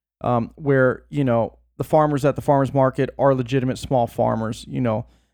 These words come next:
they're out there raising their own cattle, selling you the meat that they raise, um, fresh baked goods, you know, straight from the kitchen, it, it was, it was a, it was a really cool experience, and I think that's something that all of us need to experience to get a little bit of perspective,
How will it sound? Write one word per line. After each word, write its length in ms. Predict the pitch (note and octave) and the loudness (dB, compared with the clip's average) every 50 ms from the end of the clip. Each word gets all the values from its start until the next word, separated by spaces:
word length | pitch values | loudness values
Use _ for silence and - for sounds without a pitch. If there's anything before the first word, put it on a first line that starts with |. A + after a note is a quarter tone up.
| _ _ - | _ _ -2
they're 200 | C3+ C3+ C3 - | 0 2 2 4
out 280 | - C3+ C3 B2+ - | 4 4 4 4 2
there 320 | - C3+ B2+ B2+ B2+ A#2 - | -2 -2 -2 -2 -2 -4 -6
raising 460 | - C#3 C3+ C#3 C#3+ C#3+ B2+ C3+ C3 | -10 -8 -4 -4 -2 -2 0 0 0
their 120 | B2+ B2 B2+ | 2 2 2
own 140 | B2 B2 B2 | 0 0 -2
cattle, 500 | - C3 A#2 A2+ A2+ A2+ A2+ A2 - - | -2 0 0 2 0 0 -2 -4 -6 -10
selling 440 | - - - - D3 C#3 C#3 C#3 | -14 -12 -4 -2 0 0 0 0
you 120 | C#3 C3+ C3 | -2 -2 -2
the 80 | A#2 | -2
meat 220 | A#2 B2 C3 C3+ B2+ | -2 0 0 0 -2
that 120 | - B2+ - | -4 -6 -4
they 100 | B2+ B2 | -4 -4
raise, 520 | A#2+ A2+ A#2+ A#2 A2+ A#2 A#2 A2+ - - - _ _ _ _ _ _ _ _ _ _ _ | -2 -2 -2 -2 -2 -4 -6 -8 -10 -14 -20 _ _ _ _ _ _ _ _ _ _ _
um, 460 | - - B2 B2 B2 B2 B2 A#2 - - _ _ _ _ _ _ _ _ _ _ _ _ - C#3+ - _ _ | 0 2 2 2 2 2 0 -2 -6 -10 _ _ _ _ _ _ _ _ _ _ _ _ -20 -20 -20 _ _
fresh 320 | _ - - E3+ D3 D3 - | _ 0 2 4 4 2 0
baked 320 | - - C#3+ C#3 C3 C3+ | -2 -2 -2 -2 -2 -4
goods, 540 | B2 C#3+ C#3 C3+ C3 B2+ B2+ B2+ - - - - _ _ _ _ - | -2 0 2 2 2 0 -2 -8 -14 -16 -18 -20 _ _ _ _ -6
you 100 | D#3 C#3+ | -4 -2
know, 220 | C3 B2+ A#2+ A#2 | 0 0 -2 -2
straight 440 | A#2+ - - - - - D#3 D3+ - | -6 -10 -14 -8 -4 -2 -2 -2 -2
from 140 | - D#3 C#3 | -4 -6 -6
the 60 | B2+ | -6
kitchen, 500 | - - C#3 B2+ A#2+ - C3+ A#2+ A#2 A#2+ - _ _ _ _ _ _ _ - | -4 -4 -4 -4 -2 -2 -4 -4 -4 -4 -8 _ _ _ _ _ _ _ 0
it, 80 | D#3+ | 0
it 140 | F3 - - | 0 2 2
was, 180 | F#3+ F#3 D#3+ - | 2 2 2 0
it 60 | - | -2
was 120 | F3+ F3 | -2 -2
a, 140 | E3+ E3 - | -2 -2 -4
it 60 | - | -4
was 100 | E3+ D#3+ | -6 -6
a 60 | D#3 D#3 | -6 -6
really 200 | E3 F3 D#3+ C#3+ | -4 -6 -6 -6
cool 200 | - - D3+ C3 | -6 -4 -4 -4
experience, 480 | B2 - - - B2 A#2 A#2 B2 - | -4 -8 -10 -8 -8 -8 -8 -6 -4
and 60 | C3+ | -6
I 40 | C3 | -4
think 160 | C3 - C#3 | -4 -6 -6
that's 160 | - C#3 B2 - | -6 -6 -6 -6
something 320 | - C3+ B2+ - C3+ B2+ | -8 -6 -4 -4 -4 -2
that 240 | B2 A#2+ A#2+ A2+ - - | 0 0 -2 -2 -4 -4
all 180 | C3 C3 C3+ | -2 -2 0
of 80 | C3 B2 | 0 -2
us 160 | B2 G#2+ - | -4 -4 -4
need 320 | C#3+ C#3+ D3 D3 C#3+ C3 - | -2 -2 0 0 -2 -4 -6
to 120 | - A#2 | -8 -10
experience 440 | A2 - - - B2+ A#2+ A#2+ A#2+ A#2 | -10 -12 -12 -8 -6 -4 -4 -6 -6
to 100 | - - | -8 -12
get 140 | A#2+ - B2+ | -10 -8 -8
a 80 | A#2+ | -6
little 120 | B2+ B2+ B2 | -6 -8 -6
bit 140 | B2 B2+ B2 | -6 -6 -6
of 80 | - | -8
perspective, 640 | - A2 - - - A#2+ A#2 A#2 - - D#3+ E3 | -10 -14 -14 -8 -6 -6 -6 -4 -6 -8 -10 -10